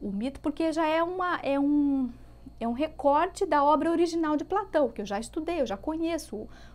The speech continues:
o mito da caverna de Platão, que é um clássico. Então, eu vou direto pras alternativas, ó. A narrativa, o que, do que que se trata o mito da caverna?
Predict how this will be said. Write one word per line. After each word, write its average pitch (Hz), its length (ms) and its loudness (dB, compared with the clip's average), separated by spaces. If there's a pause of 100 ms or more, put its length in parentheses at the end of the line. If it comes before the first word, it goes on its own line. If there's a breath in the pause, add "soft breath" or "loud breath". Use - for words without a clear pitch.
o 226 60 -4
mito 233 240 -2
da 220 140 -4
caverna 214 400 -4
de 202 80 -12
Platão, 202 280 -6
que 226 120 -8
é 294 40 2
um 311 80 -2
clássico. - 800 -2 (580 loud breath)
Então, 254 200 0
eu 349 80 0
vou 370 120 2
direto 381 360 4
pras 415 180 -4
alternativas, 415 920 -4
ó. 214 180 -2 (460 loud breath)
A 214 120 0
narrativa, 311 480 0
o - 80 -6
que, - 200 -8
do 285 120 4
que 554 120 -2
que - 80 -6
se 587 140 4
trata 294 460 4
o 214 60 -2
mito 226 260 -2
da 208 120 -4
caverna? 196 640 -4